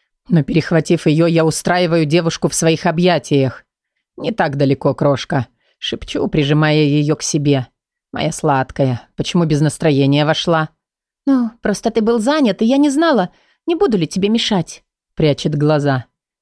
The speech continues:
«Глупышка, ты не можешь мне мешать», говорю, прижимаясь к ее шее губами. «Правда? А раньше мне казалось, что мешаю»,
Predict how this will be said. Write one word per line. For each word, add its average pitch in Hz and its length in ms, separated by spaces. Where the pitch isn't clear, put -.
«Глупышка, 247 760
ты 190 140
не 202 120
можешь 214 440
мне 160 240
мешать», 160 520
говорю, 143 320
прижимаясь 151 580
к - 80
ее 151 160
шее 156 320
губами. 151 600
«Правда? 262 420
А 247 180
раньше 269 340
мне 220 180
казалось, 226 420
что - 200
мешаю», 175 640